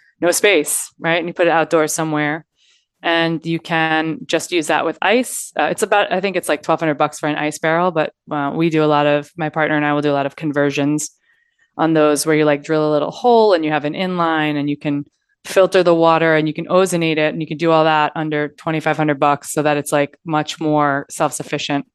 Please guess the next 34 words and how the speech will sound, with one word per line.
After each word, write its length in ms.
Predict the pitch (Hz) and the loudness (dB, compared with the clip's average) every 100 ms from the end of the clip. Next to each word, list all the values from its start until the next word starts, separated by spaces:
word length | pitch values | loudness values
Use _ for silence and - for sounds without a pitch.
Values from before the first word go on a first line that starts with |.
| _ _ _ _ _ | _ _ _ _ _
and 420 | - 151 147 143 - | -2 2 2 0 -4
clean 460 | - 233 214 196 | -4 0 0 0
and 160 | 151 151 | -2 -2
organized, 580 | 156 147 143 139 143 - | -2 -2 -2 -2 -4 -6
and 240 | 147 139 143 | -4 -2 -2
you 60 | |
don't 120 | 147 135 | -2 -2
have 120 | 151 | -4
to 180 | - 139 - | -4 -8 -2
mess 220 | 160 - | 0 2
around 200 | 156 147 | 2 2
with 100 | 151 | 2
ice 240 | 180 196 | 2 2
ever, 240 | 156 139 135 | 2 2 4
right? 160 | 143 | 4
When 140 | 170 180 | 4 2
you 80 | 175 | 2
get 160 | 190 | 2
a 40 | 226 | 2
chiller 680 | - - 170 165 196 240 _ _ _ _ _ - | 2 2 4 4 2 0 _ _ _ _ _ -8
and 100 | 170 | -2
you 120 | 165 | 0
run 200 | 165 175 | 2 0
a 60 | 180 | 0
chiller 420 | - 185 170 160 | 0 2 2 2
into 240 | 156 156 | 0 -2
anything, 580 | 160 160 156 151 143 202 - _ - _ - | -2 -2 -4 -4 -6 -6 -14 _ -20 _ -6
or 80 | |
if 60 | 156 | 0
you 60 | 165 | 4
use 180 | 175 160 | 4 4
a 60 | |
chest 340 | 156 180 165 - | 2 0 -2 -2
freezer 560 | 147 143 147 165 190 | -2 0 0 -2 -4